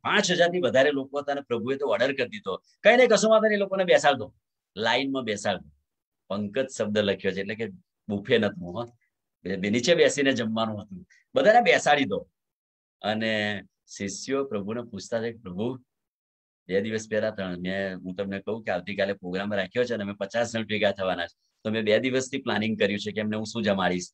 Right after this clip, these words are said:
અને મારે order કરવો પડે. એમ તો હું ઈસુની જેમ કાલે કહી દઉં, 'બેસાડ દો', અ, તો લોકો મને મૂર્ખ ગણે, અ, પણ મારે planning કરવો પડે.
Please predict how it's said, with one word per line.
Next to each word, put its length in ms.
અને 140
મારે 180
order 300
કરવો 300
પડે. 320
એમ 340
તો 100
હું 160
ઈસુની 340
જેમ 160
કાલે 220
કહી 120
દઉં, 140
'બેસાડ 320
દો', 240
અ, 60
તો 80
લોકો 420
મને 180
મૂર્ખ 400
ગણે, 380
અ, 60
પણ 460
મારે 200
planning 440
કરવો 220
પડે. 240